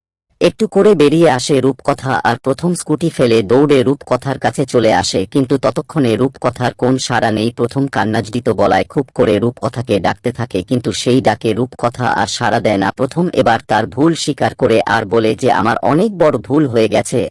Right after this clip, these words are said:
একবার তাকাও না আমার দিকে, তুমি না আমার দায়িত্ব নিয়েছিলে, সারা জীবন আমার পাশে থাকবে বলেছিলে, তাহলে আমাকে একা ফেলে কেন চলে যাচ্ছ?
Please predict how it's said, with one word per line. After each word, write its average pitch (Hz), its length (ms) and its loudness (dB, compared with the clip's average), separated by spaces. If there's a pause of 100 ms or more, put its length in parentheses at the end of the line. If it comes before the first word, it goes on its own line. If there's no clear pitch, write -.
একবার 117 400 -2
তাকাও 135 320 -2
না 120 160 -2
আমার 110 300 -2
দিকে, 139 240 -2
তুমি 143 240 2
না 139 140 2
আমার 101 340 0
দায়িত্ব 104 360 0
নিয়েছিলে, 110 520 0
সারা 123 340 -2
জীবন 139 400 0
আমার 117 240 0
পাশে 113 280 -2
থাকবে 123 340 -2
বলেছিলে, 117 540 0
তাহলে 120 460 0
আমাকে 120 300 -2
একা 127 300 0
ফেলে 135 280 0
কেন 147 280 0
চলে 123 280 0
যাচ্ছ? 113 340 -2